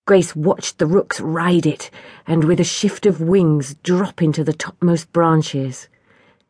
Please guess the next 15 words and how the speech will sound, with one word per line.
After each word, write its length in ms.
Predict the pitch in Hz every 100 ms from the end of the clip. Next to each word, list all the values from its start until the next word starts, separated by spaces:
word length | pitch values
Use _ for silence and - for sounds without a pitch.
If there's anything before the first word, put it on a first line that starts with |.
| _ -
Yesterday 600 | 196 185 170 139 127 143
there 140 | 143
had 120 | 143
been 160 | 151 139
seven. 540 | - 180 151 135 127 _ _ _ _ _
Today 280 | - 165 180
there 120 | 160
were 140 | 135 139
nine, 580 | 143 147 151 127 123 123 _ _ _ _ _ -
one 340 | 143 175 185
for 220 | - - -
each 280 | 190 -
of 100 | 165
her 140 | 160 170
birthdays. 880 | 156 175 156 - 135 123 123 -